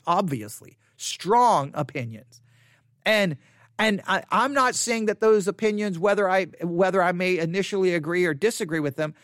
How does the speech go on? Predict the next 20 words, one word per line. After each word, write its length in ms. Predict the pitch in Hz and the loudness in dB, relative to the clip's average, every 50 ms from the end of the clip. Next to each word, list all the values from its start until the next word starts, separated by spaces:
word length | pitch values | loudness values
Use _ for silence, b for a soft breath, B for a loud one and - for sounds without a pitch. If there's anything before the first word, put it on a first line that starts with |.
| b b b b | b b b b
I'm 160 | - 202 254 | -2 -2 0
not 160 | 277 247 240 - | 0 -2 -2 -2
saying 200 | - 220 202 185 | -2 -2 0 2
they're 100 | 185 180 | 2 2
not 200 | 175 151 - - | 2 0 0 -2
valid. 560 | 135 190 185 190 254 - - - - - - _ _ _ _ _ _ _ _ _ _ | 0 0 2 2 2 0 0 -2 -6 -14 -20 _ _ _ _ _ _ _ _ _ _
What 280 | _ - 180 131 143 123 | _ 0 0 0 -2 -6
bothers 560 | - 160 170 202 247 294 294 269 202 165 - | -2 0 0 2 2 2 4 4 2 2 2
me 160 | 165 175 175 | 0 0 2
is 140 | - 175 143 | 2 2 2
when 140 | 170 180 170 | 2 2 4
I 80 | 175 | 4
hear 160 | 160 175 185 151 | 4 4 2 2
Christians 560 | - - 180 - - 170 151 135 - - - | 2 -2 -2 -2 -4 -8 -10 -10 -12 -16 -18
talk 420 | - - 208 226 247 226 240 - - | -6 -2 -2 0 2 0 0 -2 -4
and 140 | 170 170 | -6 -2
I 80 | 160 165 | -2 -2
don't 420 | 147 123 - - 185 208 196 - | -2 2 2 2 2 2 0 -4
hear 540 | - 123 - 196 185 185 180 175 151 131 123 _ _ _ _ _ _ _ _ _ - 135 123 - | -12 -8 -4 0 2 2 4 2 0 -2 -4 _ _ _ _ _ _ _ _ _ -18 -18 -14 -4
gospel. 760 | - 185 190 196 214 226 - - - - - - - - | 0 2 2 2 2 0 0 -2 -2 -4 -6 -8 -8 -10